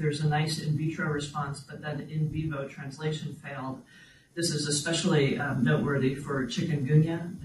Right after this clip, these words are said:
abbreviated here as chick. Um, and even worse than not working, it, it appeared to make, um, the sequela of arthritis that's unique to that arthritogenic virus even worse. So I,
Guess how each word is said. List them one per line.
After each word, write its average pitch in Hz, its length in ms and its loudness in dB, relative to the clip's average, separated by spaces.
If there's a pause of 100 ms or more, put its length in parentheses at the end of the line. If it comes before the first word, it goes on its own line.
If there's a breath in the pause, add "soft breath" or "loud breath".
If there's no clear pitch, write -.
(340)
abbreviated 139 560 -4
here 143 180 -4
as 131 140 -6
chick. 151 300 -6 (580 loud breath)
Um, 147 380 2 (100)
and 156 380 4
even 156 520 4
worse 170 280 0
than 147 120 0
not 135 280 -2
working, 143 600 -2
it, 147 240 -6
it 147 140 -4
appeared - 380 0
to 147 160 -4
make, 131 240 -6 (100)
um, 127 240 -2
the - 80 -2
sequela 147 680 -2
of 110 100 -4
arthritis 131 920 0 (180)
that's - 240 -4
unique 135 360 -2
to 151 80 -6
that 139 280 -4
arthritogenic 143 720 0
virus 127 540 -2 (160)
even 131 280 4
worse. - 420 -4 (260 loud breath)
So 131 320 -2
I, 151 260 2